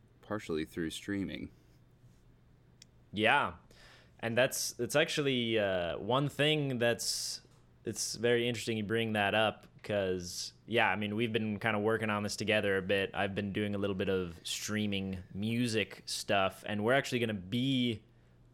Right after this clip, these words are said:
Speaker 2: on a live stream podcast,
Speaker 1: Yeah.
Speaker 2: uh,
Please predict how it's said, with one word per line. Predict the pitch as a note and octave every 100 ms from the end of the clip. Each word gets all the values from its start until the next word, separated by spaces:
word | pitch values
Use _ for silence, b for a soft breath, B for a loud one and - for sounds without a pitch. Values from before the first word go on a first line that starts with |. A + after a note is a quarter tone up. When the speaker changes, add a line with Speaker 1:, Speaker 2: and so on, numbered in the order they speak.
| - _ _ _
Speaker 2:
on | G#2+ C3 C#3 B2+ A2+ G2+ - _
a | G#2
live | G2+ A2 A#2 A2+ G#2
stream | - - A2 A2 G#2+
podcast, | G#2+ A#2 B2+ A#2+ A#2+ F#2+ F#2+ - - - _ _ - -
Speaker 1:
Yeah. | - D#3 G3+ B2+ F#2+
Speaker 2:
uh, | F#2 F#2 F2 E2 E2